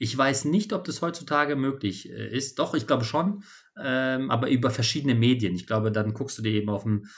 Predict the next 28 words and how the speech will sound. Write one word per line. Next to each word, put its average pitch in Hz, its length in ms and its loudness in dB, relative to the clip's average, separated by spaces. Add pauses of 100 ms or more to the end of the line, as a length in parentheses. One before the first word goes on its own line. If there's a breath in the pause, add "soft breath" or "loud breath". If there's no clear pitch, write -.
(180 loud breath)
auf - 140 -8
dem 104 140 0
Mobile 113 540 2
an, 110 320 4
äh, 104 300 0
YouTube, 113 720 0
äh, 104 280 0
da 107 220 4
eben 107 180 0
auf 104 60 -2
dem 110 120 -2
Fernseher 110 440 4
live, 107 340 2
auf 107 140 -4
A 107 120 -2
R 104 60 -2
D. 110 380 2 (300 loud breath)
Dann 107 160 -2
kann 120 160 2
man 113 100 2
vielleicht 113 240 2
auch 120 140 -2
diese 98 340 -2
Anzahl 95 460 -2
zu, - 260 -14
zu - 240 -20
bekommen. 110 320 -14
Aber 98 220 -8